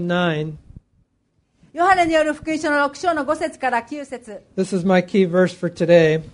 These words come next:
Speaker 2: えー、今日の鍵となる聖句です。
Speaker 1: It says, "Jesus soon saw a huge crowd of people coming to look for him.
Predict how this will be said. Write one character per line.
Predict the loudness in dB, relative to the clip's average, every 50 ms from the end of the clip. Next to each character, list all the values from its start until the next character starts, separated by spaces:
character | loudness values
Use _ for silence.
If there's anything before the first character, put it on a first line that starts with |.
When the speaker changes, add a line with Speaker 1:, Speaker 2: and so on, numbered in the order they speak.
| _ -8
Speaker 2:
え | -4 -4 -2
ー、 | -2 0 4
今 | 4 4
日 | 6
の | 6 2 2
鍵 | 2 0 0 0
と | -2 -2
な | -2 0
る | 0 -2
聖 | 0 0 0 0 0
句 | -2 -4
で | -4 -4 -6
す。 | -6 -12 _ _ _ _ _ _ _ _ _ _ _ _ -14 -4
Speaker 1:
It | 2
says, | 2 2 2 2 0
"Jesus | 0 0 2 2 4 2 2 0
soon | 0 -6 -4 -2 0 0 0 -2
saw | -2 2 4 4 4 4
a | 2
huge | 0 -2 -4 -4 -4 -6 -8
crowd | -6 -4 0 2 2 2 2
of | 0 -2 -2
people | -2 -2 0 -2 -4 -2
coming | 0 0 0 2 2 -2 -2
to | -2 -4 -2
look | 2 2 2 2 0 -2
for | -2 -2 0
him. | 0 0 0 0 0 -2 -6